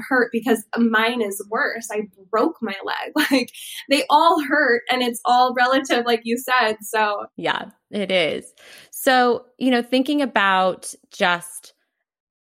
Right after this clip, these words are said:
Speaker 2: this journey, dealing with the pregnancy blues, sharing so much about your mental health with your community. You've talked about therapy quite a bit. And I'm curious,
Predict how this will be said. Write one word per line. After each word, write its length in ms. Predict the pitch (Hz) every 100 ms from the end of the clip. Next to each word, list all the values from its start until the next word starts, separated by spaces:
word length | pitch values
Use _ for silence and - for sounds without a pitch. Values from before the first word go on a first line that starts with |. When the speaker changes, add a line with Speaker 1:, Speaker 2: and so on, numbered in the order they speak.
| _ _ _ _ _
Speaker 2:
this 240 | 180 208 202
journey, 880 | 180 196 175 175 175 170 170 170 - _ _
dealing 220 | 190 180
with 80 | 185
the 60 | 185
pregnancy 520 | - 180 180 175 190
blues, 800 | 165 165 165 160 160 160 156 - -
sharing 480 | - 202 180 180
so 260 | 175 - 226
much 220 | 226 208
about 440 | 190 175 160 147 -
your 160 | 175
mental 460 | 170 160 170 175 151
health 340 | 160 185 202
with 140 | 185 170
your 100 | 160
community. 460 | 170 160 151 151
You've 240 | 147 160 170
talked 260 | 208 208
about 240 | 196 165 -
therapy 320 | 160 160 151
quite 220 | - 131
a 60 | -
bit. 180 | - - _ - - - - _ 190
And 480 | 185 180 175 175 -
I'm 120 | 214
curious, 460 | 220 - 320 196